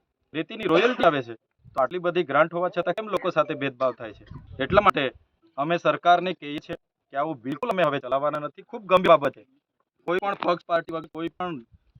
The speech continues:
જાતિ ધર્મ સંપ્રદાય વગર જો અન્યાય અમારી સાથે થતો રહેશે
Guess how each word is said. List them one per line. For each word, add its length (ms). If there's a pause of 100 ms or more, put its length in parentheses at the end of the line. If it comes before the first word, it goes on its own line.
જાતિ 300
ધર્મ 180
સંપ્રદાય 400
વગર 220 (420)
જો 80 (120)
અન્યાય 340
અમારી 260
સાથે 160
થતો 340
રહેશે 220